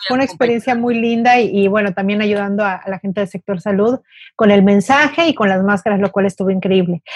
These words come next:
Speaker 1: Ahora sí, platícame, Ana, platícame un poco de esta parte que, que le, que le con-, les contaba ahorita a las chicas que nos escuchan, de, mm, de cómo tú has incluido la meditación como una parte de tu vida y cómo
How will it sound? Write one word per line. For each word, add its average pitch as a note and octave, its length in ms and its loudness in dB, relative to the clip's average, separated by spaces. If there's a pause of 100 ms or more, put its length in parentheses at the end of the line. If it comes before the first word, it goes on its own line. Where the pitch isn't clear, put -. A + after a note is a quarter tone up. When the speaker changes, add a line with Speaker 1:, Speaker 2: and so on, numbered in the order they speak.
Speaker 1:
Ahora E4+ 200 6
sí, F#4 100 6
platícame, F4 480 4
Ana, B3+ 180 4
platícame B3+ 360 0
un D#4 120 0
poco D4 300 2
de B3 120 4
esta A#3+ 220 0
parte B3 280 -2
que, G#3+ 240 -2
que G3+ 140 0
le, F#3+ 260 -2
que G3+ 80 0
le F#3 100 -2
con-, G3 280 -8
les F#3+ 220 -4
contaba G#3+ 300 0
ahorita G#3 300 0
a G3 160 -6
las F#3 100 -6
chicas G3+ 260 -6
que G3 100 -6
nos F3+ 120 -4
escuchan, G#3 480 -4 (640)
de, A#3+ 340 6
mm, A#3 280 4 (300)
de C#4 200 0
cómo F4 220 0
tú E4+ 160 2
has D#4 320 -4 (400)
incluido B3+ 720 4
la A#3+ 120 2
meditación A3 840 -2
como G#3+ 240 2
una A3+ 240 2
parte A3+ 320 -2
de G3 400 2
tu G3 100 2
vida G#3 460 2
y G3+ 120 -2
cómo A3+ 300 -4